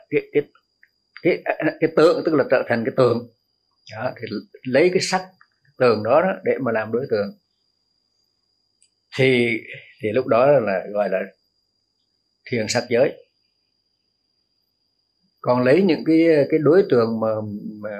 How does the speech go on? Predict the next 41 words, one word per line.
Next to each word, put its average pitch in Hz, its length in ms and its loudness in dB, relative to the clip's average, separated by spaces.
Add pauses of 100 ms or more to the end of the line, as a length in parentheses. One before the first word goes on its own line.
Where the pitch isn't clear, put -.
(200)
không, 170 300 0 (140)
ví 156 100 -2
dụ 127 80 -2 (120)
như 127 80 -8
là 139 180 -6
không 147 320 -2
vô 147 240 -2
biên, 151 300 0
thức - 180 -6
vô 147 160 -2
biên 151 140 2
gì 127 120 0
đó, 156 180 0 (1120)
để 127 120 0
làm 113 200 0
đối 131 160 4
tượng, 113 200 2 (840)
thì 120 80 -2
là 117 120 0
cũng 139 280 -2
dùng 123 200 0
tượng. 151 160 4 (1400)
Cho 156 120 2
nên 156 220 4
á, 170 180 0
Đức 156 160 0
Phật - 160 -2
á, 160 120 2 (160)
Ngài 123 200 2
mới 127 140 2
có 147 260 2
trong 143 160 4
cái 143 120 2 (160)
kinh 135 260 4
mà, 117 160 4 (1300)
kinh 127 260 2
mà 113 200 2 (360)
Tiểu - 200 0
Không, 131 280 0
Đại 101 200 0
Không, 120 440 -2